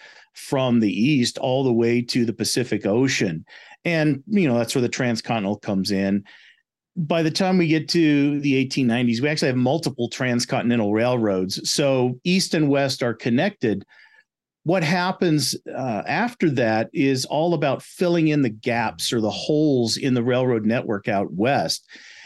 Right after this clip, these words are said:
And that's where both branch lines come in,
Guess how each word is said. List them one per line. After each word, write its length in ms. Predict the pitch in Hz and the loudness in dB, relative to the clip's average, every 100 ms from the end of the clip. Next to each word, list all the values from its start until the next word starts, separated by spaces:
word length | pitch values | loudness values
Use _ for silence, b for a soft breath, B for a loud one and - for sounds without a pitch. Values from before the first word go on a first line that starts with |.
| B | B
And 520 | 151 151 147 147 147 113 120 120 147 | -2 0 2 2 0 -2 -6 -4 -2
that's 300 | 165 170 - | 0 -2 0
where 140 | 165 | 0
both 340 | 139 143 135 - | 2 0 0 -2
branch 440 | 131 139 156 - | -2 0 -2 -2
lines 360 | 170 156 160 151 | 0 2 0 -2
come 320 | - 165 160 | -2 0 2
in, 340 | 156 160 170 | 2 0 -2